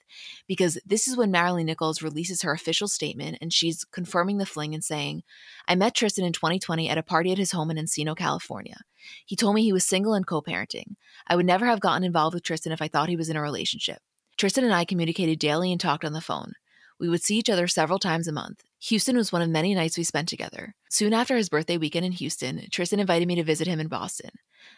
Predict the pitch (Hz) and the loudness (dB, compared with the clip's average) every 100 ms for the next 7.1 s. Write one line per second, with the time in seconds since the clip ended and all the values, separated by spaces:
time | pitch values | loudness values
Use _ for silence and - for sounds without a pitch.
0 | _ 175 180 180 226 226 180 185 185 180 | _ 0 4 4 4 4 2 2 0 0
1 | 151 160 - 170 175 165 160 160 147 160 | -2 -2 -2 -4 -2 -4 -4 -4 -4 -6
2 | 175 135 120 - - - - _ _ _ | -4 -4 -4 -8 -10 -16 -20 _ _ _
3 | - 180 180 185 247 214 170 180 170 156 | -6 0 2 2 2 2 2 0 0 2
4 | 156 151 160 175 175 147 156 160 156 165 | 2 0 0 2 0 0 -2 -2 -2 0
5 | 175 147 143 135 165 175 - 175 156 147 | 0 0 -2 -4 -4 -6 -4 -2 0 0
6 | 160 180 196 196 185 147 147 - 110 120 | 0 -4 -2 -2 -2 -4 -4 -6 -4 -8